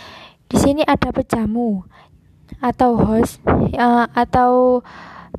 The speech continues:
eh, bahasanya, bahasa istilahnya adalah manusia. Hal yang berkait dengan terjadinya penyakit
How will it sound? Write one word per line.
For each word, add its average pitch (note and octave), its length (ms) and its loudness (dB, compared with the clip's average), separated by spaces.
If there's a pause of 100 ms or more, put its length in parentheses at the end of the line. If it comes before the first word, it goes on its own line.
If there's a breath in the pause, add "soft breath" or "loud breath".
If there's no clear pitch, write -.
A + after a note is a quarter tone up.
(320)
eh, B3+ 400 4
bahasanya, B3 800 -4
bahasa A#3+ 240 -4
istilahnya C4+ 640 -2
adalah A3+ 480 -4
manusia. A3+ 560 -4 (800 loud breath)
Hal C4+ 160 4
yang D#4+ 240 2
berkait B3 480 0
dengan A#3 320 -6
terjadinya A#3 560 -4
penyakit A#3+ 480 -4